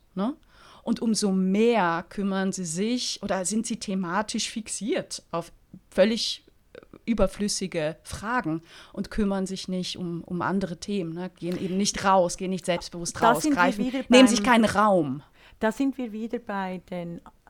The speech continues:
Speaker 2: ähm, Kanzlerkandidaten. Der Mann Staat und die Frau Körper.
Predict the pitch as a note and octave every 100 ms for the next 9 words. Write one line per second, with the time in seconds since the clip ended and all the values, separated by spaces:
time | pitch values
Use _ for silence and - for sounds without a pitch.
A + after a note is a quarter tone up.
0 | - E3+ D#3+ D#3 D3 D3 D3 D3+ _ _
1 | _ _ _ - F#3+ A#3 A#3 A3+ G#3 G3+
2 | G3+ F#3 C#3+ - D3+ C#3 _ _ _ _
3 | _ _ _ _ _ _ - F#3+ F#3 F#3+
4 | A3+ - - E3+ E3+ G3+ - - G3 G3
5 | F#3+ F3+ D#3+ D#3+ F#3+ G#3+ G#3 - A#3 A#3+
6 | - D#3